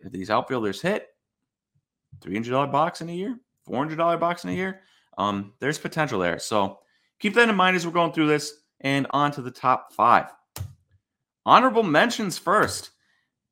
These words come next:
pitchers. Now, I put Kyle Hurt here. I put Kyle Hurt here for a very specific reason, and that was I still am worried after that entire spiel that somebody's gonna be like,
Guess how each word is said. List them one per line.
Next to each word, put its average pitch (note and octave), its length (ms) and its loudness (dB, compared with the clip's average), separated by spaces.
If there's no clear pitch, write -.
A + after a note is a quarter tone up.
pitchers. D3+ 520 0
Now, A2+ 180 4
I B2 80 6
put D3+ 260 0
Kyle C3+ 300 8
Hurt D#3 240 4
here. D3+ 380 0
I - 60 -12
put F3+ 200 -4
Kyle D#3 260 4
Hurt C#3+ 240 -2
here C3 200 -2
for A#2 180 -2
a G#2 60 -2
very B2+ 340 -2
specific A2+ 540 -8
reason, A2+ 380 -2
and G#2+ 140 -2
that D3 180 4
was A#2+ 300 0
I A2+ 120 0
still G#3+ 340 -2
am F3+ 140 -2
worried C3 320 2
after B2+ 280 -4
that B2 160 0
entire B2+ 320 -2
spiel A#2 400 -4
that A2 140 -6
somebody's B2+ 280 -6
gonna A#2+ 120 -10
be G#2+ 100 -2
like, G2+ 200 -6